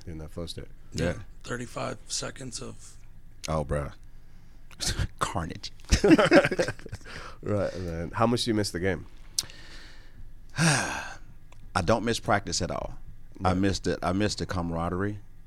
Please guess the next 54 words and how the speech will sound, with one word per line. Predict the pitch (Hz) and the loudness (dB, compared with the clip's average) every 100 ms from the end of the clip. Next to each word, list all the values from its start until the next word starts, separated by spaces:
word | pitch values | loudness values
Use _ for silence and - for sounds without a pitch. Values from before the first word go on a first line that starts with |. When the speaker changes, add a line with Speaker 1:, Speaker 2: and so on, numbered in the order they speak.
| - | -10
Speaker 1:
Mm-hmm. | 95 113 95 | -4 2 2
Speaker 3:
I, | 92 | 2
I | 87 | -2
missed, | 85 101 107 - - - - - | 0 2 2 0 -8 -12 -10 -4
I | |
missed | 90 101 98 - | 0 2 0 -4
the | 85 | -6
full | - - 98 95 90 87 | -4 2 4 4 2 0
release. | 78 80 80 80 69 - - - - | -2 -4 -2 -4 -4 -8 -10 -14 -8
Like, | 82 80 73 - - - - 85 | -2 -2 -2 -8 -10 -12 -8 -2
like, | 80 - - | -2 -2 -4
like | 82 85 | -4 -2
on, | 67 | -2
like, | 80 107 | -2 0
on | 113 | 0
the | |
field, | 90 98 92 | 0 2 4
I | |
never | 95 101 95 | 4 2 0
was | 87 87 | 0 0
afraid | 76 - 87 78 | -2 -2 -2 -2
of | 71 | -4
me | 80 82 | -2 -2
getting | 76 71 | -4 -6
hurt. | 71 76 | -6 -6
My | - 87 | -2 -2
objective | 85 82 78 76 | -2 -2 -4 -4
is, | 76 73 | -6 -6
is | - 78 | -6 -4
to, | - 65 - - | -4 -6 -8 -4
like, | 78 - | -4 -2
mentally | 76 90 - 76 73 - - - - - - | 0 0 0 -4 -6 -8 -12 -14 -14 -12 -2
make | 85 85 - | 2 2 2
you | 78 | -2
mine, | 76 78 - - - - - | 0 -2 -4 -8 -12 -10 2
Speaker 1:
Right. | 98 | 2
Speaker 3:
right? | 76 73 - | 2 -2 -6
Speaker 2:
Oh, | 113 151 113 - - | -4 -4 -6 -10 2
Speaker 1:
Taking | 104 131 | 4 6
Speaker 2:
so | 101 98 | 8 8
you | |
Speaker 1:
souls. | 95 | 10
Speaker 2:
talk | 87 | 8
shit. | 156 - - - | 8 2 -4 4
Speaker 3:
And | 104 | 8
Speaker 1:
Da-, | |
Speaker 3:
so, | 101 92 | 8 10
yeah. | 107 | 10
Speaker 1:
David | 117 123 | 10 10
Goggins | 117 110 101 - | 8 8 4 2
calls | 92 85 | 2 2
it | 73 | 0
taking | 98 90 | 0 0
souls. | 87 80 71 - | 0 -2 -2 -6